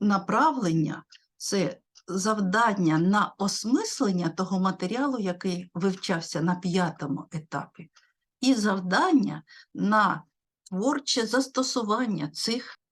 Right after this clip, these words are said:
знань, які от-, отримали на п'ятому етапі.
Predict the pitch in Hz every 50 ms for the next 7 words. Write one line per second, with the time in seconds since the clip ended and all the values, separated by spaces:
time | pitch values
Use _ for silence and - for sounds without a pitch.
0 | _ - 180 156 156 170 185 180 156 143 135 139 - _ _ _ _ - 151 156
1 | 156 - 277 - - - 196 - - - - - _ - 175 175 175 180 185 226
2 | 262 240 - 220 208 190 160 131 131 - - - 156 180 - - - 170 160 139
3 | - - - - - 156 - - - - - - - - -